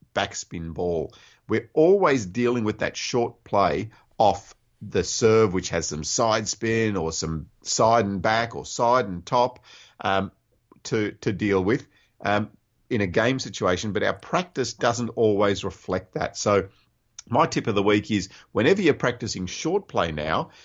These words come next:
start it off with a little bit of side spin with a serve, with side spin and different spins, and just start to get used to the feel of that different, um, uh, touch that you need to keep that ball short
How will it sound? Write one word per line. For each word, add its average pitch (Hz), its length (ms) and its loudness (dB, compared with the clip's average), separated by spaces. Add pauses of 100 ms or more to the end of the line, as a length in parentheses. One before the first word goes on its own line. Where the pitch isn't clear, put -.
(100)
start - 580 0
it 127 100 0
off - 400 -4
with 120 340 -4 (380)
a 117 60 -2
little 123 260 0
bit 117 120 4
of 110 120 2
side 131 340 2
spin 117 220 -4
with 95 120 0
a - 60 -2
serve, 147 640 4
with - 120 -10
side 120 380 2
spin 127 240 -4
and 90 160 -2
different 113 340 -2
spins, 117 420 0 (240)
and 101 180 2
just 147 180 4
start 120 380 2
to - 60 -12
get 95 200 2
used 107 360 0
to 107 60 -2
the 90 100 -2
feel 113 520 2 (220)
of - 180 -2
that 95 260 -2 (160)
different, 127 520 0 (220)
um, 90 300 -2 (560)
uh, 90 180 -2 (360)
touch - 440 -6
that 101 180 -10
you 101 60 -4
need 104 420 -2 (300)
to 113 140 -8 (120)
keep 147 220 0
that 101 200 2
ball 101 200 0
short - 500 -2